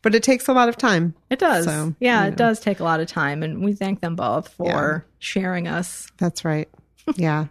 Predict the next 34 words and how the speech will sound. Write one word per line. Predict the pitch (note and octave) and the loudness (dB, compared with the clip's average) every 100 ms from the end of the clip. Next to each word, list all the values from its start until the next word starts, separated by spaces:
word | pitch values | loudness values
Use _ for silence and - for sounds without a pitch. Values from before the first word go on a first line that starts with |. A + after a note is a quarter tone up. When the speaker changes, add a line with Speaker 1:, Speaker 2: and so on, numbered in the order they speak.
| - | 0
Speaker 1:
And | F#3 F3+ | 4 6
our | F3 | 6
love | E3+ D3+ | 4 2
of | E3 D3+ | 0 -2
books | E3 - - | -6 -8 -8
and | - E3 | -4 0
our | D#3+ D3+ | 0 0
literary | D3+ D#3 D3 D3+ | -2 -2 -2 -4
life. | D3 D3 D3+ - - _ _ _ _ - - - - | -4 -6 -6 -10 -20 _ _ _ _ -20 -20 -20 -10
So | - B3+ B3+ F#3 F3 E3+ _ _ _ | 2 6 6 6 4 -2 _ _ _
we | A3 A3+ | 2 4
thought | A#3+ G#3+ | 4 4
we | A3 | 4
would | G3+ | 4
take | - G3 - | 4 0 0
a | F#3 | 0
little | F3 F#3 A#3+ | 2 4 4
walk | A3+ F#3+ A3 - | 4 4 2 0
down | A#3 A#3 | 0 0
memory | G#3+ G3+ A3 A#3 | 0 0 2 2
lane. | G3+ F3+ F3+ G3 - - - _ | 2 2 2 0 -6 -20 -20 _
For | - A#3+ | 2 2
you | A#3 B3+ E4+ | 4 4 2
longtime | C#4 A#3 B3+ C4 A#3 G#3+ | 4 4 4 2 0 0
listeners, | F#3+ - F#3+ F3 F#3 | 0 0 0 0 2
you | F#3 | 4
know | F#3 F#3+ | 4 4
that | F3 D3+ D3 - _ - | 4 2 0 -8 _ -2
I | F#3 G3 G3+ | 2 4 4
really | G3+ F3+ E3 E3 | 4 2 2 0
struggle | - F3 D#3+ D#3+ D#3 D#3 | -2 -2 0 0 0 2
with | D#3 D#3 - - _ - | 2 0 -2 -18 _ 2
naming | F3 E3 E3+ E3 E3 | 4 6 4 2 2
my | D#3 | 2